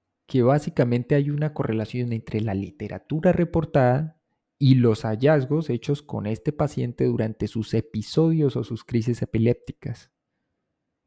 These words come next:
Según estos, la sincronización neuronal medida por resonancia fun-, funcional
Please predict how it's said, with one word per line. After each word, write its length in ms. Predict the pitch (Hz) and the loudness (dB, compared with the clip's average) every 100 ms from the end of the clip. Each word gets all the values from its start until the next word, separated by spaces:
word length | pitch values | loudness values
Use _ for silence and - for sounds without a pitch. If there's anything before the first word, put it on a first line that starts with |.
| _ _ _ _ | _ _ _ _
Según 300 | _ 135 160 | _ 4 6
estos, 480 | 170 - 123 110 - _ _ _ _ _ | 4 2 -4 -6 -10 _ _ _ _ _
la 120 | - 110 | -2 0
sincronización 680 | 127 127 123 123 120 156 | 0 0 0 0 2 2
neuronal 440 | 190 180 131 123 123 | 2 4 4 2 2
medida 280 | 127 120 131 | 2 2 2
por 160 | 151 | -2
resonancia 420 | 117 117 110 120 | -4 -4 -4 -4
fun-, 280 | 143 143 135 - | -6 -8 -8 -10
funcional 720 | - 131 - 139 120 135 | -6 -2 2 2 2 0